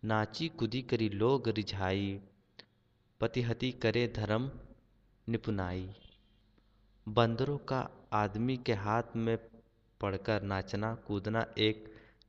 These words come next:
नित्य प्रतिदेखी जाने वाली बात है। अंगद के इन नीचे लिखे वचनों में कैसा गूढ़ उपहास है। "नाक कान बिनु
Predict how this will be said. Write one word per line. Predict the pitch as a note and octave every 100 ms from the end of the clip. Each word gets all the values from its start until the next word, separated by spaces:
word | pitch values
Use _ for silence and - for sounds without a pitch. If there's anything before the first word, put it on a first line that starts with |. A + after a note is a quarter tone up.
| -
नित्य | G#2 C3 D3 - G#2+ F#2 F#2 - - _ _ _ _ _ _ _ _ _ _
प्रतिदेखी | A2+ A2+ A#2 G#2+ G#2+ - C3+
जाने | A#2+ G#2 A#2 A#2+
वाली | - G#2
बात | G#2+ G2 F2+ -
है। | G2+ F2 F#2+ - _ _
अंगद | A2 G#2+ A2 B2+ -
के | B2
इन | - - A#2 B2 C3+ - - _ A2+
नीचे | A#2 A2+ C#3
लिखे | A#2+ A2+ - A#2+
वचनों | G#2+ G#2 A#2+ B2
में | A2+ A2
कैसा | - G2+ - G#2+
गूढ़ | G2+ G2+ A2+ B2+
उपहास | - - F#2+ F2+ E2+ -
है। | F2+ F#2 - _ _ _ _ _ _ _ - _ -
"नाक | G2 A#2+ D3 D3+
कान | B2+ - B2 C3+ G#2+
बिनु | A2 A2